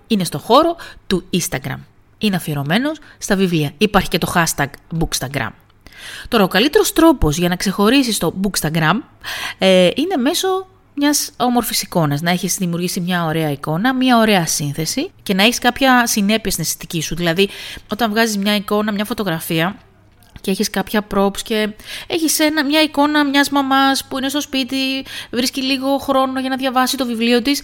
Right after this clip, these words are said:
μετά μη μου βάλεις, ε, μια φωτογραφία, ξέρω εγώ, τελείως σουρεαλιστική, θα μου πεις, «Δεν γίνεται», γίνεται.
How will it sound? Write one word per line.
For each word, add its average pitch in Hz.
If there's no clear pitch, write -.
μετά 254
μη 370
μου 381
βάλεις, 208
ε, 202
μια 202
φωτογραφία, 196
ξέρω 196
εγώ, 196
τελείως 233
σουρεαλιστική, 196
θα 196
μου 185
πεις, 208
«Δεν 202
γίνεται», 214
γίνεται. 214